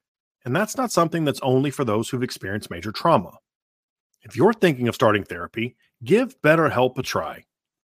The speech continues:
It's entirely online, designed to be convenient, flexible, and suited to your schedule. Just fill out a brief questionnaire to get matched with a licensed therapist, and you can switch therapists at any time for no additional charge.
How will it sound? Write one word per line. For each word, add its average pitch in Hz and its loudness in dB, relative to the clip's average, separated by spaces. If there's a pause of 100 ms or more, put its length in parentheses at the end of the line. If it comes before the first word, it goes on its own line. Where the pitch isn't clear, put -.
(340)
It's 127 4
entirely 135 4
online, 117 0 (440)
designed 120 4
to 131 0
be 113 0
convenient, 123 0 (360)
flexible, 139 2
and 101 -8
suited 127 -2
to 95 -8
your 123 0
schedule. 165 -2 (680)
Just - -4
fill 170 4
out 147 6
a 113 2
brief 143 0
questionnaire 120 0
to 107 -6
get 104 -2
matched 135 0
with 110 -4
a 95 -6
licensed 123 -4
therapist, 104 -4 (440)
and 107 -4
you 202 2
can 233 -2
switch 180 -2
therapists 165 -2
at 104 -6
any 165 0
time 151 -2
for 110 -8
no 120 -2
additional 117 -4
charge. - 0